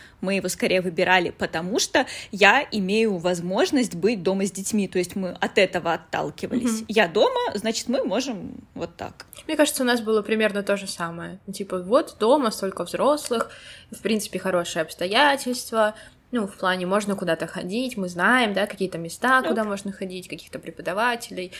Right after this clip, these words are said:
Speaker 2: и так далее. И тогда мы выбирали семейное обучение. Да, наверное, так. Наверное, один взрослый все-таки должен быть <laughs> хотя бы частично дома.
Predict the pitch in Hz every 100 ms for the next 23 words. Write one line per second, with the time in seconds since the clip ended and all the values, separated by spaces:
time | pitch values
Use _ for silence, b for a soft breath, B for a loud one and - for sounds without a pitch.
0 | B B - 202 180 175 175 190 214 190
1 | 180 175 175 175 - 175 175 175 175 -
2 | - 165 170 - _ _ 214 202 208 -
3 | 202 196 202 220 196 185 - _ 202 208
4 | 208 214 190 - 185 190 196 196 180 190
5 | 190 - 180 - 180 185 - 175 - 180
6 | 170 - - - - - 330 220 233 -
7 | 220 - 202 - 196 180 180